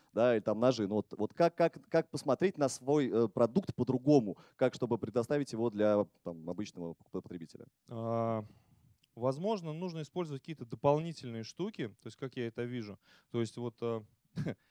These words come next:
Speaker 2: чтобы двигать медовуху в массы, как ни странно, мне пришлось открыть ресторан. Я потому что... Тут как было. В девятом году начал варить, купил микроавтобус, палаточка, саксонка, езжу по фестивалям, вот,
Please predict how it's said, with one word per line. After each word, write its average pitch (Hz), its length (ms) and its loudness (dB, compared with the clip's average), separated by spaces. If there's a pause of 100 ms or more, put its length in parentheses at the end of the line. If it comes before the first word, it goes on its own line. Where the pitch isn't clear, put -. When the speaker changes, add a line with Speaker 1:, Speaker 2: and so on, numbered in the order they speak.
(320)
Speaker 2:
чтобы 160 280 0
двигать 165 300 0
медовуху 151 420 4
в 147 40 0
массы, 175 300 6
как 139 180 -6
ни 135 60 -2
странно, 120 380 0
мне 120 160 -4
пришлось 143 360 -4
открыть 127 300 -6
ресторан. 113 500 -4 (560)
Я 160 180 8
потому 165 280 2
что... - 320 -2
Тут 180 220 0
как 147 240 6
было. 101 340 -2
В 107 80 -10
девятом 165 360 4
году 156 220 2
начал 147 300 0
варить, 190 500 0
купил 143 280 -4
микроавтобус, 143 720 -2
палаточка, 160 560 -2
саксонка, 151 500 -4
езжу 127 260 -4
по 127 120 -10
фестивалям, 139 560 -6
вот, 117 140 -6